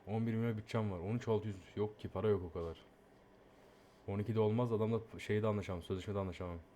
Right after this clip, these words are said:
En az bir buçuk, iki milyon euro ayırmam lazım oraya. Dokuza. Heh.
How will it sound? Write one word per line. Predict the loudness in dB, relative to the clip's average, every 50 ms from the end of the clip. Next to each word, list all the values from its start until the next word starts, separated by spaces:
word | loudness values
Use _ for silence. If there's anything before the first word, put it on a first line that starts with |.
| -20 -20 -20 -20 -20 -20 -20 -20 -20 -20 -20 -20 -20 -20 -16 -10 -4
En | 0 0
az | 2 2 2 0
bir | -2
buçuk, | -2 -2 -4 -8 -12
iki | -2 2 2
milyon | 4 4 4 4
euro | 4 6
ayırmam | 4 4 4 4 4 4 4
lazım | 4 4 2 2 0
oraya. | 0 0 0 0
Dokuza. | -2 -2 -2 0 2 2 2 2 2
Heh. | 2 2